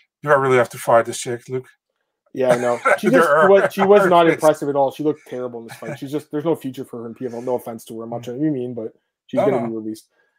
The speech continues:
Speaker 2: Magomed Magomed Karov defeats Gleison Tibau. Marcel, honestly, not a very exciting fight. I think they're, I don't know if they still train at, together at A T T. I'm pretty sure they do.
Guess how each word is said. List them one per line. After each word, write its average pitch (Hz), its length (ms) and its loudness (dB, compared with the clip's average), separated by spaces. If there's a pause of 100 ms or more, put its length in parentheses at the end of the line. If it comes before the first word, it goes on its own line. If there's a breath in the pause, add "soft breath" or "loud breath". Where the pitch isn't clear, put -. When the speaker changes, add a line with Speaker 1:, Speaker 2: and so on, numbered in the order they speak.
(280)
Speaker 2:
Magomed 190 280 6
Magomed 175 340 4
Karov 170 260 6
defeats 160 220 -4
Gleison 147 280 -4
Tibau. 143 360 0
Marcel, 160 320 2
honestly, 160 420 -2
not 143 220 0
a 131 60 -6
very 131 180 -4
exciting 120 300 -10
fight. 127 300 -4 (320)
I 139 100 -8
think 165 280 -4
they're, 170 200 0 (280)
I 151 60 -4
don't 160 100 2
know 180 60 4
if 175 80 2
they 165 80 -4
still 151 280 -4
train 147 520 -8
at, 135 120 -12
together 139 360 -4
at 123 120 -8
A 135 120 -10
T 127 160 -12
T. 135 120 -10
I'm 127 100 -8
pretty 127 160 -10
sure 131 160 -10
they 117 100 -6
do. 120 280 -8